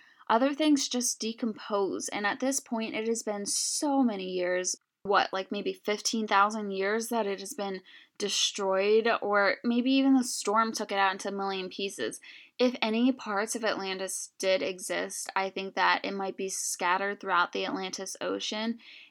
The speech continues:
and some parts might even be underneath countries and underneath soil because of tectonic plates moving things around.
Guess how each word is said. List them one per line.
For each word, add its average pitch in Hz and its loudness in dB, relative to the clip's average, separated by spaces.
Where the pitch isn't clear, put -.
and 233 4
some 240 0
parts 254 -4
might 220 -2
even 226 -4
be 202 -4
underneath 208 -6
countries 185 -6
and 190 -8
underneath 202 -4
soil 175 -2
because 180 -4
of 190 -4
tectonic 196 -6
plates 208 -8
moving 185 -4
things 175 -6
around. 175 -4